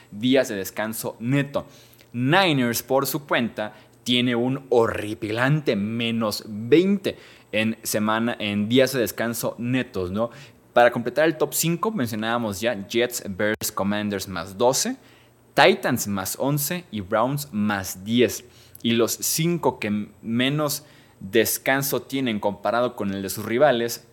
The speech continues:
Niners con el menos veinte, Rams con menos diecisiete, Chiefs con menos trece, Falcons menos doce y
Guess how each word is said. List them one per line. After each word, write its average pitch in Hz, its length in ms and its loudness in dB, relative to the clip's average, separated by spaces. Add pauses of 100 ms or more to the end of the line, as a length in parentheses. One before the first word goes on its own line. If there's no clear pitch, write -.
Niners 101 420 -2
con 90 140 -8
el 90 80 -6
menos 98 260 -4
veinte, 156 420 -2 (400)
Rams 123 380 0
con 107 160 -4
menos 95 220 -2
diecisiete, 135 640 -2 (420)
Chiefs - 420 2
con 95 240 -2
menos 95 380 -6
trece, 143 460 -2 (420)
Falcons 135 540 2
menos 95 340 -6
doce 131 480 -4
y 104 180 -6